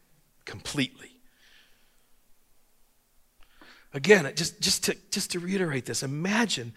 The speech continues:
being in face-to-face conversation with Jesus, being fully known, knowing him fully, loving him completely. We no longer communicate with him through, through prayer and Bible reading like we do now,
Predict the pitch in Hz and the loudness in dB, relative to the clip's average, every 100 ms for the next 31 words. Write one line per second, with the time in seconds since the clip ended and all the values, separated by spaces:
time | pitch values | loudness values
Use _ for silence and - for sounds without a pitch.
0 | - - - - 214 226 190 143 - 180 | -16 -18 -14 -6 -4 -2 -2 -4 -6 -6
1 | 185 - 170 - 160 147 - 156 131 127 | -6 -6 -8 -6 -6 -4 -6 -6 -6 -6
2 | - 156 - 101 98 - 123 - - - | -4 -2 -4 -4 -10 -12 -10 -10 -10 -10
3 | - - - _ - - _ _ - _ | -12 -16 -20 _ -20 -20 _ _ -20 _
4 | - _ - 220 208 - - 214 214 190 | -20 _ 2 6 6 4 6 6 6 2
5 | 165 165 160 127 98 - - - 175 226 | 2 4 2 0 -6 -12 -18 2 8 10
6 | 226 208 170 214 202 - 180 156 110 110 | 10 6 6 4 2 -4 -6 -6 -8 -14
7 | - - - - - - _ _ - 180 | -20 -20 -20 -20 -20 -20 _ _ -16 2
8 | 208 220 226 202 196 185 - 165 - 180 | 6 6 8 8 6 4 2 2 2 0
9 | 160 117 101 - _ _ - - - - | 0 -8 -14 -20 _ _ -20 -20 -20 0
10 | 202 214 220 226 202 190 196 220 214 208 | 6 8 10 12 10 8 6 8 8 10
11 | 190 170 - 185 160 208 185 - - - | 6 6 2 0 0 -2 -4 -6 -12 2
12 | 196 165 - - - 202 208 202 185 175 | 4 4 0 -12 2 6 8 8 6 6
13 | 180 196 185 165 160 143 139 160 160 151 | 6 8 6 4 2 2 4 2 0 -4
14 | 175 156 156 160 | -2 -2 0 -2